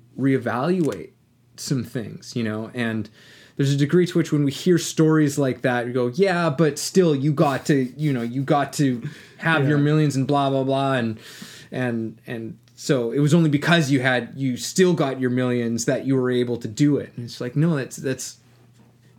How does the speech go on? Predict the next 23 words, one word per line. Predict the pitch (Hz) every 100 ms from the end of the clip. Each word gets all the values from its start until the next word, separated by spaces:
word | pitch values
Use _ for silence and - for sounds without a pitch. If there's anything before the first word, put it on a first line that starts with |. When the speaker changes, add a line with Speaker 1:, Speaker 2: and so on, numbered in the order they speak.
| -
Speaker 1:
that's | 139 135
an | 139
absolute | 131 131 135 127 117 - _ _ _
fallacy, | - - 156 170 160 104
'cause | 101 123 113 - - -
there, | - 143 135 - -
I | 135
feel | - 156
like | 143 139
for | 143
as | 127
many | 151 156
stories | 143 156 143 123
as | 120
there | 117 123
are | 127
like | 113 107 113
that, | 117 147 147 - - -
there | 131
are | 117
stories | - 147 135 135 123
of | -
people | - 139 151 139 135